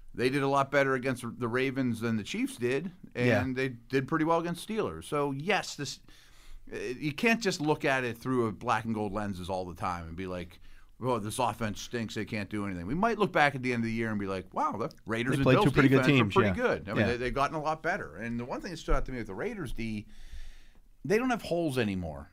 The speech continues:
Speaker 1: They used to have three holes. <laughs> I mean,
Speaker 2: Yeah.
Speaker 1: like, we go, "That guy, that guy." I mean, now they may not have stars or household names, but they at least field eleven dudes that aren't liabilities.
Speaker 2: I would have liked to have seen the Steelers maybe attack the middle of the field a little. They,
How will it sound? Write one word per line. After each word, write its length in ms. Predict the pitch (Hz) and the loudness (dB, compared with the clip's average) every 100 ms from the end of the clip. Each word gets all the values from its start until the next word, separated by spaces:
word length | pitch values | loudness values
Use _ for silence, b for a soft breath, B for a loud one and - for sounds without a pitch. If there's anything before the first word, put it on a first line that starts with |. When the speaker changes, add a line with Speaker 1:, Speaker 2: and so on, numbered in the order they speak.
| - | -14
Speaker 1:
They 160 | 90 165 | -4 0
used 160 | 226 - | 0 0
to 60 | |
have 400 | 143 127 104 - - - - - | 4 4 2 -8 -20 -20 -20 -12
three 280 | 104 98 95 | -8 -6 -6
holes. 380 | 80 76 - - | -8 -10 -8 -4
<laughs> 20 | |
I 40 | 175 | 2
mean, 260 | 285 247 240 | 6 8 6
Speaker 2:
Yeah. 260 | 220 202 156 | 6 6 4
Speaker 1:
like, 140 | 117 | 2
we 100 | 110 | -2
go, 160 | 98 90 | -6 -6
"That 300 | 76 92 135 | -6 -4 -4
guy, 260 | 127 120 | 0 0
that 160 | 104 110 | 0 -2
guy." 120 | 113 113 | -4 -4
I 40 | |
mean, 200 | 113 110 | -4 -2
now 460 | 135 185 165 139 117 b b b | 0 0 0 0 -2 b b b
they 140 | - 240 | -6 -2
may 120 | 240 | 0
not 160 | 196 170 | 2 2
have 100 | 139 | 0
stars 500 | - 123 127 135 117 | -2 2 2 0 -2
or 100 | 101 | -2
household 480 | 113 120 120 113 | -2 -2 -4 -4
names, 440 | 98 113 120 131 135 b b b b | -4 -4 -4 -6 -10 b b b b
but 140 | 190 | -4
they 160 | 185 208 | 2 2
at 100 | 170 | 2
least 340 | 160 208 190 - | 0 -2 -4 -4
field 300 | 170 156 135 | -2 0 0
eleven 440 | 127 131 135 123 | 4 4 4 2
dudes 360 | 107 123 120 95 | 2 2 0 -2
that 120 | 104 | -2
aren't 520 | 104 107 98 - - - | 0 0 -2 -8 -18 -8
liabilities. 720 | 104 104 90 87 80 - - - - - - - | -2 -2 -2 -8 -10 -16 -20 -20 -20 -20 -20 0
Speaker 2:
I 120 | 151 | 4
would 320 | 151 156 185 180 | 4 8 10 10
have 120 | 143 | 8
liked 260 | 156 147 139 | 6 4 4
to 80 | |
have 120 | 131 - | 2 2
seen 340 | - 127 120 | 2 4 4
the 80 | 117 | 2
Steelers 580 | - - 117 113 107 113 | 0 0 2 2 0 0
maybe 220 | 107 104 | -2 -2
attack 360 | 95 117 107 | -2 -2 -2
the 80 | - | -2
middle 260 | 104 110 104 | -2 -2 -2
of 60 | |
the 60 | 95 | -4
field 320 | - 107 107 | -4 -2 -2
a 40 | 104 | -2
little. 260 | 110 110 | -4 -2
They, 160 | 127 | -2